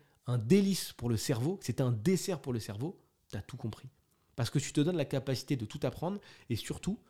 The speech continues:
tu mets les mains là où peu de gens osent mettre les mains, là où les gens sont bloqués dans la vallée du « Non mais la connaissance c'est gratuit, on va pas payer pour ». Ah bon ? Pourquoi y a-t-il des coachs ? Pourquoi y a-t-il des accompagnements qui sont payants ?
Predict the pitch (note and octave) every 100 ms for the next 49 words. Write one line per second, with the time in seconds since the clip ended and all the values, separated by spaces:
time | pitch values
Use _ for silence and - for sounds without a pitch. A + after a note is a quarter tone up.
0 | - _ - C#3 F3 A3+ G#3 E3+ F3+ -
1 | _ _ _ B2+ E3 G3+ - - D#3 C3+
2 | - D4+ G#3 F3+ D#3 G3+ - G3 F#3+ C3
3 | C3+ D#3 - B2+ A2+ A2 D3+ - - -
4 | B2+ F#3+ G3 D#3 C3+ G3 - C#3 C3+ E3
5 | E3 D#3+ F#3+ - _ A#2+ C#3 C3+ B2 C3+
6 | D#3 C#3+ C3 E3 - _ - E3 E3 D3
7 | C#3+ D#3+ D3+ C3 C3 - F#3 B2+ A#2+ C#3
8 | B2+ A2+ - A2 - _ - _ - A3+
9 | D#3+ - - _ _ - - F#3+ D#3+ D#3+
10 | D3 C3 F#3+ - - _ _ _ _ _
11 | _ _ C#3+ F3 D#3+ D3+ D#3+ B2+ C#3+ C#3+
12 | C#3+ D3 C#3+ D#3 D3 C3+ B2 C3 D3